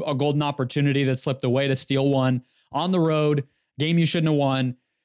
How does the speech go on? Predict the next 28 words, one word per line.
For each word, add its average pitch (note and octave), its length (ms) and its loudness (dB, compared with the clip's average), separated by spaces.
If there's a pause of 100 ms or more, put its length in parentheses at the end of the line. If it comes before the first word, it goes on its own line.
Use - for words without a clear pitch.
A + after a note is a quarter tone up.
(320)
and C3 840 -2
you C3 120 0
should G#3+ 200 0
have G#3+ 80 2
won B2+ 200 0
it - 120 -8
<laughs> - 40 -16
at, D#3+ 400 -2
at, D#3 220 -4
at D3+ 140 -4
that C#3+ 240 -6
point C#3+ 280 -2
in C3 80 0
time. B2+ 400 -2
Um, D3 280 -2 (120)
I E3 100 -2
think B3+ 440 -4 (1080)
you F3+ 160 2
skipped - 600 -4 (280)
over D3 640 0 (320)
the C#3 100 -2
best C#3+ 380 -4
thing F#3+ 360 -2 (300)
that D3+ 140 -4
happened F3 540 -2 (120)
in E3 140 -2
this D#3+ 220 0
game, F3 420 -4